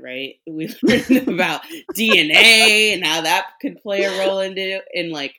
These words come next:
identifying yourself and just large scope. Uh, it's been great. I've learned a lot,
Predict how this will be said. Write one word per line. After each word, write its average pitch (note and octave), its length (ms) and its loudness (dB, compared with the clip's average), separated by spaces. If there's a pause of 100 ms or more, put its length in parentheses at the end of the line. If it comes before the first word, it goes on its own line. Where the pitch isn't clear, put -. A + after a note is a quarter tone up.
identifying F3 800 -4
yourself F3 640 -10
and C#3+ 120 -10
just C#3+ 260 -12 (600)
large F#3 280 -2
scope. D#3+ 400 -8 (340)
Uh, D#3 400 -6 (440)
it's - 200 -8
been F3 180 -10
great. E3+ 300 -4
I've E3 160 -8
learned D#3+ 220 -10
a D#3 40 -12
lot, D#3+ 360 -8